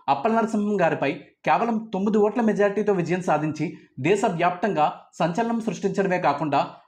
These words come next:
రికార్డు కూడా నెలకొల్పారు అప్పటి కాంగ్రెస్ పార్టీ యువ నాయకులు కొనతాల రామకృష్ణ గారు. ఇప్పటికీ కూడా అందుకే కొంతమంది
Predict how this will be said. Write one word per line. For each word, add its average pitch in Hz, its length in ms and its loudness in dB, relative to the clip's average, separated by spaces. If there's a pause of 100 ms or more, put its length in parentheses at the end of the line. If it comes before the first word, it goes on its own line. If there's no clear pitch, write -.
రికార్డు 208 380 0
కూడా 214 180 2
నెలకొల్పారు 180 720 0 (160)
అప్పటి 226 220 0
కాంగ్రెస్ 190 440 -2
పార్టీ 190 200 0
యువ 160 160 0
నాయకులు 156 500 0 (140)
కొనతాల 160 340 2
రామకృష్ణ 160 540 -2
గారు. 120 180 -2 (240)
ఇప్పటికీ 214 360 -2
కూడా 190 320 2 (280)
అందుకే 190 300 2
కొంతమంది 151 500 0